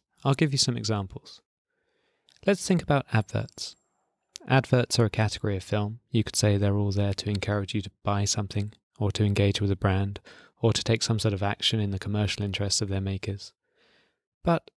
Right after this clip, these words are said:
there are lots of subgenres of adverts. For example, there are infomercials, those films that are run on cable channels quite often late at night. Sometimes they're twenty minutes or longer, where someone in a studio will be talking non-stop in a vague way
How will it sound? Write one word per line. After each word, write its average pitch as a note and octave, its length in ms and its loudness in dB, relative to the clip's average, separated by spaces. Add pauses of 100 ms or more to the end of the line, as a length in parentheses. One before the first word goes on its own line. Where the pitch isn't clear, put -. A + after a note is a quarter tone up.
there C3+ 100 6
are C3 80 6
lots C#3 240 2
of C3+ 60 0
subgenres G#2 720 2
of D#3+ 180 0
adverts. - 680 -8 (160)
For - 160 -4
example, A2 720 0 (240)
there A2+ 120 4
are A2+ 60 2
infomercials, G2+ 920 -2 (160)
those G#2+ 520 2
films A#2 420 0
that A2+ 120 2
are G#2 60 0
run G#2 180 0
on G2+ 100 0
cable A2 360 0
channels A2 440 -2
quite - 300 2
often A2 260 0
late A2 240 2
at - 100 -6
night. A2 280 0 (600)
Sometimes B2 500 0
they're G#2+ 100 -2
twenty - 340 -2
minutes A#2 320 -2
or A#2 80 0
longer, A2+ 400 0 (280)
where A2 160 2
someone A#2+ 280 2
in A2+ 140 2
a A2 60 0
studio A#2+ 500 0
will A2+ 120 0
be A2 100 -4
talking A2+ 380 -4
non-stop A2+ 560 0
in A2 80 0
a G#2+ 80 2
vague A2+ 380 2
way G#2 300 -2